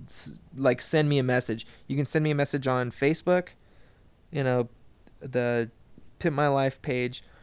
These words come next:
You can send it to me on Instagram. I'm more likely to respond on that one 'cause that's where I do most of, you know, this, this shit for this. Um,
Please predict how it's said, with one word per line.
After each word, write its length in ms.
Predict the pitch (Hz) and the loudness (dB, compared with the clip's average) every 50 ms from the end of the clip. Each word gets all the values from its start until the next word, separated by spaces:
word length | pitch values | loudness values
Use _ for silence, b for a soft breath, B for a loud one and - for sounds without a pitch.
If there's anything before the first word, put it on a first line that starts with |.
| b b | b b
You 120 | 135 131 | -4 -2
can 140 | 139 139 135 | -2 -2 -2
send 220 | - - 151 147 | 0 0 0 0
it 80 | 147 139 | 0 -2
to 80 | - 156 | -4 -2
me 80 | 147 135 | -2 -2
on 120 | 131 - | -2 -2
Instagram. 540 | - 139 143 - - 147 156 151 151 151 143 | -4 -6 -6 -6 -4 -2 0 2 2 2 0
I'm 60 | 135 | -2
more 200 | 135 135 139 143 | 0 0 2 4
likely 320 | 143 139 - - 139 135 | 4 2 2 0 -2 -4
to 340 | 127 - - - 131 127 120 | -4 -4 -6 -6 -4 -4 -4
respond 400 | 117 113 - - 123 120 120 117 | -6 -6 -6 -4 -2 -2 -2 -2
on 80 | 117 117 | -4 -4
that 160 | 117 117 110 | -2 -2 -2
one 140 | 117 117 113 | -4 -6 -6
'cause 140 | - 120 120 | -6 -4 -2
that's 280 | 120 113 113 - - | -2 -2 -2 -4 -4
where 260 | 123 117 110 113 - | -4 -2 -2 -2 -2
I 120 | - 117 113 | -2 -4 -4
do 340 | 117 - 117 117 117 113 - - - - - - | -4 -6 -4 -4 -4 -6 -8 -12 -18 -20 -16 -8
most 340 | 123 123 123 120 - - 120 | -4 -2 -2 -2 -4 -6 -10
of, 160 | 110 110 - - - - - - | -12 -14 -16 -20 -20 -20 -20 -14
you 120 | - 123 117 | -10 -10 -8
know, 180 | 110 - - - | -8 -10 -10 -12
this, 260 | - - - - - - | -14 -14 -14 -14 -14 -12
this 180 | 139 - - - | -10 -10 -8 -8
shit 200 | - - - - | -6 -8 -8 -8
for 100 | 117 113 | -8 -10
this. 280 | - - - - - - b b b b b b b b b b b b b b b b b b b b b b b b b b b - - - - _ - - - | -8 -10 -12 -12 -14 -20 b b b b b b b b b b b b b b b b b b b b b b b b b b b -20 -20 -20 -20 _ -18 -4 0
Um, 340 | 135 123 117 110 110 107 | 2 2 2 2 -2 -4